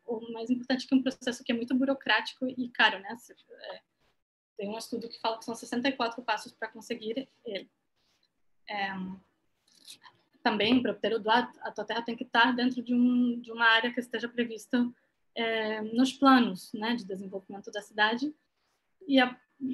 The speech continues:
com exceção da área mais central de Maputo, muita parte, muitos territórios não estão registrados no, no cadastro, né?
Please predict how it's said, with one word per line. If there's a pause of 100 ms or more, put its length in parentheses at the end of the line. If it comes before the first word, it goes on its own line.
(120)
com
exceção
da
área
mais
central
de
Maputo,
muita
parte,
muitos
territórios
não
estão
registrados
no,
no
cadastro,
né?